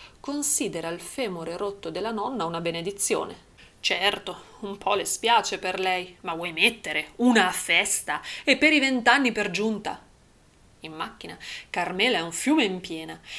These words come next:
inonda il fratello di frasi e parole, non tutte coerenti, ma tutte sicuramente non apprezzate. Pasquale è lontano mille miglia con il pensiero. Stasera vuole riuscire a far colpo su Lola,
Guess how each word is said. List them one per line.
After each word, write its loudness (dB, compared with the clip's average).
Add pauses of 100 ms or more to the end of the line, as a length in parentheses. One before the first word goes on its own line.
inonda -2
il -4
fratello -6
di -10
frasi 2
e -2
parole, -6 (100)
non -4
tutte -8
coerenti, -4 (180)
ma -6
tutte -8
sicuramente -8 (360)
non 0
apprezzate. -4 (720)
Pasquale 0
è -6
lontano -2
mille 2
miglia -2
con -10
il -10
pensiero. -8 (280)
Stasera 0
vuole -4
riuscire -4
a -10
far -8
colpo -4
su -4
Lola, -2